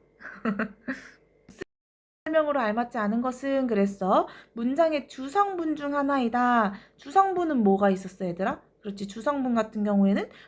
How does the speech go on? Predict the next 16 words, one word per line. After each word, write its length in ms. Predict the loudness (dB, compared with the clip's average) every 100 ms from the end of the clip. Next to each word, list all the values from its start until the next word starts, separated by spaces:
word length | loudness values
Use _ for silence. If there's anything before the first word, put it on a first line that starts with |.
| _
보어, 340 | 2 6 8
목적어, 800 | 6 2 -2 -2 4 8 8 6 -10 _
서술어, 600 | -8 -6 0 2 2 0
주어 340 | -6 2 4 4
요렇게 300 | 2 -4 -6
있었잖아. 540 | -6 -8 -10 -10 -10 -14 _ -4
그러니까 340 | 0 0 0
하나 300 | 0 2 2
중 160 | 2 -2
맞고, 500 | -2 -4 0 0 -4 -20 -20 -4
그 80 |
다음에 240 | 0 2 4
문장에서 600 | 4 2 4 2 2 -2
서술어 500 | -2 -2 2 2 2
뒤에만 440 | 2 4 4 2
온다. 420 | 2 4 4 4